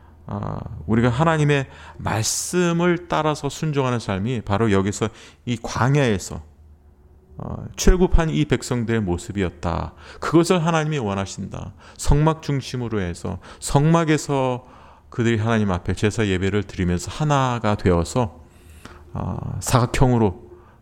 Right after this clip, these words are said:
아, 세 지파씩, 세 바-, 세 지파씩 묶여가지고 진을 치면서 또, 또 행군하는 또 배열은 또 다르지만 그렇게 하나가 되어서 연합해서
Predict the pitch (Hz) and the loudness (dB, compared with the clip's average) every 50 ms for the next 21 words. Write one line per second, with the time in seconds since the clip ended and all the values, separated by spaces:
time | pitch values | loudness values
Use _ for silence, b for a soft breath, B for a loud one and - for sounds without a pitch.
0 | - - - 95 - - 131 127 123 127 - - 123 113 - - - - - 120 | -16 -12 -12 -6 0 2 2 2 2 0 -2 -2 -2 -2 -2 -6 -6 -4 -2 0
1 | 107 110 104 101 - - - - 107 104 107 104 98 - - - - - 110 - | 0 0 0 -2 -6 -14 -10 -6 -2 0 0 0 0 -2 -6 -12 -8 -4 -2 -2
2 | - - 95 95 101 - - 156 151 139 131 120 - 117 113 110 - - 156 170 | -2 -2 -2 -4 -4 -2 0 2 2 2 2 0 0 0 -2 0 0 2 2 2
3 | 170 170 - - 147 131 123 117 131 117 - 131 123 B B B B B B - | 2 2 0 -2 -2 -2 -2 -2 -4 -4 -2 -4 -4 B B B B B B -4
4 | - 156 127 143 196 190 175 170 160 147 147 143 - - 131 - - 113 113 113 | -4 -2 2 2 4 4 4 2 2 2 0 0 0 -2 -2 -2 0 0 2 2
5 | 113 113 120 113 123 117 - - 92 92 95 - 92 92 87 85 85 - - - | 2 0 -2 -4 -6 -6 -6 -4 -4 -4 -6 -6 -8 -6 -6 -8 -8 -12 -14 -16
6 | - - - - - 143 156 - - - 147 143 135 B B B B B - - | -16 -16 -6 -2 -2 -2 -2 -4 -6 -6 -4 -4 -4 B B B B B -2 0
7 | 196 196 208 208 208 202 185 170 139 113 107 - - 117 110 - - - - - | 2 2 2 2 0 0 0 0 -2 -2 -2 -4 -6 -8 -10 -10 -12 -16 -18 -18
8 | - - - - - 120 113 127 165 170 - - - - - - - 95 - | -18 -18 -18 -4 -2 0 2 2 2 4 6 6 6 6 2 -2 -6 -10 -10